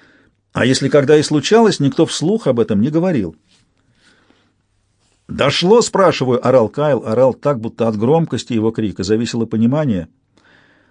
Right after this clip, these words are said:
Оглушенный и наполовину задушенный, Уинтроу кое-как ухитрился кивнуть. Кайл выпустил его одежду, и мальчик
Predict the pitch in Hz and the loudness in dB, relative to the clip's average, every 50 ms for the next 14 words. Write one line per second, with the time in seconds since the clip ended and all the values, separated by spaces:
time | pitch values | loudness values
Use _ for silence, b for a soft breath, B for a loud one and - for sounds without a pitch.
0 | b b b b 117 117 110 143 160 - - - 190 190 185 175 160 139 147 - | b b b b -2 0 2 2 2 2 2 2 2 4 4 4 2 2 0 -2
1 | - 139 135 143 139 143 147 151 151 156 151 139 127 127 135 127 165 170 - - | -2 0 0 0 2 2 2 2 2 4 4 4 4 4 4 2 2 -2 0 0
2 | 143 131 120 113 110 123 135 135 131 135 127 127 120 110 - 127 123 123 123 123 | 0 2 2 2 0 0 0 0 0 0 0 -2 -2 -2 -2 -2 -2 -2 0 0
3 | 123 123 117 - 127 113 113 120 - 123 123 113 - 113 98 - 127 110 131 160 | 0 0 0 -2 -6 -6 -6 -4 -4 -4 -4 -4 -4 -6 -6 -4 -4 -2 -2 -2
4 | 175 170 - - _ _ _ _ _ _ _ - 127 135 139 139 135 123 107 139 | -2 -4 -6 -10 _ _ _ _ _ _ _ -2 2 4 4 4 4 2 2 0
5 | 135 - 117 110 - - 110 104 113 110 110 110 107 98 123 165 165 127 117 110 | -2 -2 -4 -6 -4 -4 -4 -2 0 0 2 2 0 0 -2 -4 -4 -4 -4 -4
6 | 107 110 113 123 135 135 - - 117 - | -2 0 0 2 2 0 0 -4 -8 -10